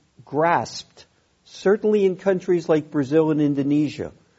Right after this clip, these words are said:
which are really resource suppliers, if you think of them, and certainly in China,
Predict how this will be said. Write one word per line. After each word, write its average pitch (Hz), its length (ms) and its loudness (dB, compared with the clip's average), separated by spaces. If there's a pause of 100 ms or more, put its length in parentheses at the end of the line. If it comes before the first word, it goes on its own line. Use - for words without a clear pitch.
(160)
which 139 280 0
are 139 120 4
really 160 340 0
resource 151 640 -2
suppliers, 135 960 -4 (500)
if - 160 -16
you 113 100 -8
think 104 300 -10
of 95 140 -10
them, - 120 -20 (580)
and - 400 -6
certainly 208 720 2
in 196 140 2
China, 135 460 -2